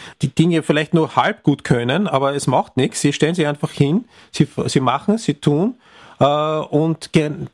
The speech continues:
genau deswegen, weil sie es vielleicht nur halb gut können, ja, sind sie besonders authentisch, ja, und sind sie, äh, reden halt nicht von oben herab, sondern, sondern sagen, "Ich bin genauso einer von euch. Äh, jetzt versuchen wir das gemeinsam zu basteln, zum Beispiel irgendein, irgendein Werkstück zu basteln oder ein Rezept so mal zu probieren", ja.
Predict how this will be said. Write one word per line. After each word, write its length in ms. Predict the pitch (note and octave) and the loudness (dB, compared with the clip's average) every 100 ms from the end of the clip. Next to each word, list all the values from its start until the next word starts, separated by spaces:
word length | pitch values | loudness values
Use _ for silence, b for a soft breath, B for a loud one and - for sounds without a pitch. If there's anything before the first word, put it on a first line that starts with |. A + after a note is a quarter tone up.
| _ | _
genau 300 | - D3+ D3+ | -2 2 2
deswegen, 640 | D3 - G3 - D3 C#3+ C3+ | 0 -2 -2 0 0 0 0
weil 100 | C#3 | 0
sie 80 | |
es 100 | D#3 | -2
vielleicht 320 | - D3+ D3+ D3 | -2 -2 0 -2
nur 220 | C3 - | -2 0
halb 240 | C#3+ F3+ | -2 0
gut 280 | - C#3 - | -2 -2 0
können, 460 | - A#2+ A#2 C3 E3+ | -2 0 0 -2 0
ja, 220 | B2+ E3+ B B | 0 -2 B B
sind 180 | - D3+ | 0 0
sie 60 | D#3+ | 2
besonders 520 | D#3+ - E3 F#3+ E3 | -2 0 0 0 0
authentisch, 720 | C3 - A#2+ A#2 C#3+ G#3 - | -2 0 -2 0 -2 -2 0
ja, 200 | B2 D#3+ B B B | 0 0 B B B
und 180 | C#3 C#3+ | -2 0
sind 180 | D#3+ D3+ | -2 0
sie, 200 | D3+ C#3+ | -2 -2
äh, 120 | - | -4
reden 360 | B2+ C#3 E3 | -2 -2 0
halt 140 | D#3 D3+ | -2 -2
nicht 140 | D3+ | -2
von 140 | - C3+ | -2 0
oben 240 | C3 E3+ | 0 0
herab, 380 | D#3 C#3 D3+ - | 0 0 -2 -2
sondern, 360 | D#3 D3 D3+ | -2 0 -2
sondern 300 | C3+ - C#3+ | 0 0 0
sagen, 160 | D3 D3 | -2 -2
"Ich 140 | C#3+ | 0
bin 240 | - E3 D3 | 0 0 0
genauso 320 | D3+ B2+ E3 | 0 0 -2
einer 240 | C3+ D#3 | -2 -2
von 140 | D#3 C3 | -2 -2
euch. 280 | A#2 A3 - B B B | -2 -4 -8 B B B
Äh, 80 | C#3 | 0
jetzt 160 | D#3+ | 2
versuchen 320 | - - E3 | -2 0 0
wir 60 | F#3 | 2
das 180 | D#3+ D#3 | 0 0
gemeinsam 760 | D3 B2 D#3 F3+ E3 E3+ E3 | 0 0 0 0 0 -2 -4
zu 180 | - D3+ | 0 0
basteln, 600 | - A#2 C#3+ - D3 D3+ | 0 -2 -2 0 0 2
zum 140 | E3+ | 0
Beispiel 340 | C#3+ C3+ - D#3 | 0 -2 -2 0
irgendein, 340 | C#3+ C#3+ C3 | 0 0 -2
irgendein 360 | C3 C3+ B2+ A#2+ | -2 -2 -2 0
Werkstück 420 | C3+ - F#3 - | -2 -2 -6 -4
zu 80 | - | -2
basteln 400 | B2+ C3 - D3 | 0 -2 -2 -2
oder 220 | C3 C#3 | 0 -2
ein 280 | B2+ C3 C3 | -2 -4 -4
Rezept 540 | C3 D3 - B2 - | -2 -4 0 -2 0
so 80 | - | -2
mal 160 | C3 C3 | -2 -2
zu 120 | B2+ | -2
probieren", 500 | - B2+ A2 A2 G#2+ | -2 -2 -2 -2 -2
ja. 200 | C3 G3 | -2 -2